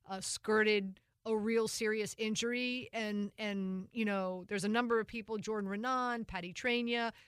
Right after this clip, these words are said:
who are reporting that they're expecting him back for Seattle. I immediately went online and I threw a lot of trade offers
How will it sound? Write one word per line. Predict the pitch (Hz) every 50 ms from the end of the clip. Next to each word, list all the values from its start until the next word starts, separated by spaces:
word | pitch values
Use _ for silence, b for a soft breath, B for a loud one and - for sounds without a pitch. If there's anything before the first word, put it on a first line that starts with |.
| b b -
who | 220
are | 220 220
reporting | 214 214 208 185 - - 226 226 220 226 214
that | 202 190 -
they're | 214 208
expecting | 196 - - - 208 202 - 226 214
him | 190 190 196
back | 170 208 208 208 - -
for | - 196
Seattle. | - - - 185 185 185 190 202 220 240 254 254 b b b b b b b -
I | 220
immediately | 220 214 220 226 240 233 247 233 226 220
went | 208 214 202
online | 202 208 202 202 208 208 214 214 220 214 -
and | 202 202 196
I | 202 214
threw | - - - 214 208 202
a |
lot | 196 196 208 208 208 208 208
of | 202 -
trade | - - - 214 214 208
offers | 202 196 190 180 - 180 170 165 165 -